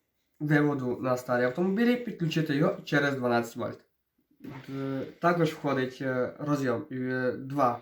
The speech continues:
розйоми U S B і вивод на за-, камеру заднього виду і слот на G P S навігацію. А зараз попитаємось включити магніто-, непосредственно магнітолу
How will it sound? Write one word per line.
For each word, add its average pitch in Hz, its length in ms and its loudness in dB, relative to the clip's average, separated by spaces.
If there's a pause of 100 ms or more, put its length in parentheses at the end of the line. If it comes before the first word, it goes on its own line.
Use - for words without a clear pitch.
(100)
розйоми 131 480 -2
U 147 240 4
S 170 120 0
B 240 220 2 (840)
і 269 420 6 (460)
вивод 202 440 2
на 156 400 4
за-, 147 680 -2
камеру 151 380 2
заднього 131 360 0
виду 131 400 0 (540)
і 240 180 2
слот 196 680 2 (380)
на 143 260 0 (500)
G 135 260 -8
P - 0 -
S 127 360 -2
навігацію. 120 580 -8 (480)
А 143 120 -10
зараз 139 340 -6
попитаємось 135 560 -6
включити 127 880 -6
магніто-, 135 720 -4 (160)
непосредственно 156 800 0
магнітолу 143 640 -2